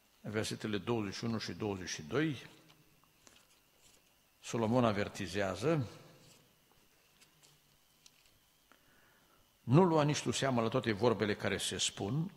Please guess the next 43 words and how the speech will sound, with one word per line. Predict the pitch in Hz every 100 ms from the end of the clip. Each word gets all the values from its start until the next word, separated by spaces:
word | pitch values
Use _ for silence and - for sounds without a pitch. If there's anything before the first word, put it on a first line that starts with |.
| - -
ca | -
nu | 165 190
cumva | 143 113 123
să | -
auzi | 123 113
pe | -
sluga | 95 131 123 117
ta | 113
vorbindu-te | 104 101 92 104 101 101
de | 101
rău.” | 98 92
Pentru | 78 104 107 113
că | 127
angajații | 139 131 104 107 90 - 180 220 - - - - - - - _ -
sunt, | - 170 170 -
uh, | 165 160 156
ispitiți | 147 - 226 233 -
să | 131
vorbească | 110 110 107 143 - 123
de | 107
rău | 135
pe | 123 - 123 123 - - - - _ _ _ _ _
șefii | - 120 - 123
lor. | 117 - - - - - _ _ _ _ _ _ - - _ _ _ _ _ _
Și | - -
versetul | 104 104 - 123 98
următor | 92 92 143 139
zice: | 98 98 139 185 - - - -
„Că | 127
știe | - - 226 196 151
inima | 143 110 101
ta | 107
de | 131 104
câte | - 151
ori | 127
ai | 117
vorbit | 95 107 123
și | -
tu | 123
de | 117 117
rău | 120
pe | -
alții.” | 104 - -